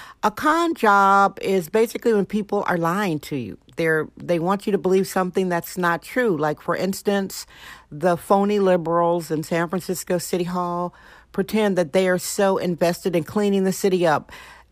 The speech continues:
Listen, people, San Francisco is forty-nine square miles, seven miles by seven miles. It's a thirteen billion dollar yearly budget for the city of San Francisco with under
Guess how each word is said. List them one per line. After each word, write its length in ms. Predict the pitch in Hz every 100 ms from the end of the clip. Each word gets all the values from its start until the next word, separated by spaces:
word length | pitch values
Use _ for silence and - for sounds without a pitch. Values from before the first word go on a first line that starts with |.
| _ _ _ _ _
Listen, 340 | 226 233 - 165
people, 280 | 175 -
San 260 | 170 220 226
Francisco 440 | 220 - 220 190
is 140 | 170 -
forty-nine 840 | - 190 196 196 196 185 180 180
square 360 | 170 - 185 175
miles, 400 | 165 160 151 151
seven 360 | - 220 220 208
miles 360 | 196 190 190
by 320 | - 156 151 147
seven 380 | - 175 165
miles. 540 | 202 180 165 160 160 - - - - -
It's 180 | 175
a 80 | 175
thirteen 1120 | - - 220 226 _ - 247 233 214 196 196 - - _ _ - 139
billion 460 | 202 196 196 196 185
dollar 500 | 175 170 170 175 170
yearly 480 | 170 165 185 175 180
budget 560 | 143 175 165 156 170 -
for 180 | 175 160
the 140 | 156
city 420 | - - 196 180
of 80 | 165
San 260 | - 185 170
Francisco 400 | - 196 - 175
with 240 | 156 165 - -
under 420 | 185 196 180